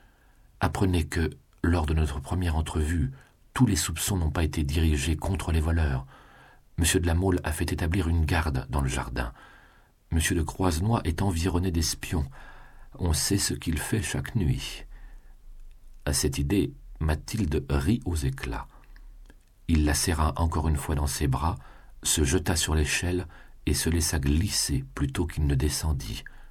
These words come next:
En un moment, il fut à terre. Enfin, la fatigue l'emporta sur le bonheur. Et comme le soleil se levait,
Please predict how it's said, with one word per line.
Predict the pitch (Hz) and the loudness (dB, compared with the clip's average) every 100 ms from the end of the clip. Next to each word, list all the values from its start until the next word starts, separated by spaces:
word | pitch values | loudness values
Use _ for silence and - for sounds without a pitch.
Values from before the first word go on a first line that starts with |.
| - - | -20 -4
En | 71 76 | 0 2
un | 95 | 4
moment, | 90 82 82 82 82 - - | 4 4 2 2 -2 -12 -4
il | 76 67 | -2 0
fut | - 67 | -2 -4
à | |
terre. | 67 60 58 55 - - - - _ _ _ - - - | -6 -6 -6 -8 -10 -14 -16 -18 _ _ _ -20 -20 -4
Enfin, | 98 90 - 110 101 85 - - - - | 0 2 4 4 4 2 -2 -16 -8 2
la | 95 | 2
fatigue | 95 104 - 95 80 | 4 2 2 2 4
l'emporta | 90 82 78 - 76 | 2 2 0 0 0
sur | - 73 | 2 2
le | |
bonheur. | 67 67 65 55 55 - - _ _ _ _ _ - | 4 4 2 0 -6 -10 -18 _ _ _ _ _ -6
Et | 80 | 2
comme | 101 92 | 4 4
le | |
soleil | 85 - 90 85 | 4 4 4 4
se | 78 82 | 2 2
levait, | 80 73 87 80 - | 2 2 2 0 -2